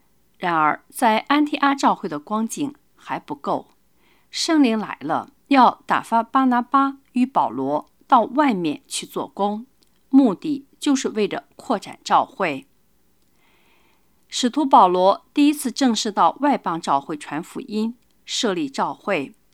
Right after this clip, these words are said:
首先是到居比路。住了不久，旋即往小亚细亚，就是今天的土耳其，在那里好几个地方设立教会，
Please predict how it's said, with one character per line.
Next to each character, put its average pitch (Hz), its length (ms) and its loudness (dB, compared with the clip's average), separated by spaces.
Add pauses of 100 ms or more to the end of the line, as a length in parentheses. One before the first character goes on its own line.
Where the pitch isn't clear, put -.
(220)
首 160 300 -6
先 247 480 -2
是 - 180 -8
到 190 220 2
居 - 240 -8
比 165 180 -8
路。 185 340 -6 (800)
住 320 160 -2
了 247 140 4
不 254 180 -8
久， - 400 -6 (200)
旋 180 300 -6
即 208 180 -6
往 185 360 2
小 143 300 -4
亚 196 180 -4
细 - 220 -4
亚， 143 240 -4 (340)
就 302 100 -2
是 - 200 -2
今 269 280 4
天 285 240 2
的 240 260 0
土 - 160 -6
耳 139 180 0
其， - 420 -10 (640)
在 294 200 2
那 285 220 8
里 160 240 0
好 202 300 -2
几 - 120 -10
个 - 120 -8
地 220 180 -8
方 233 380 0 (160)
设 - 280 -4
立 160 160 -4
教 147 260 0
会， 147 400 -6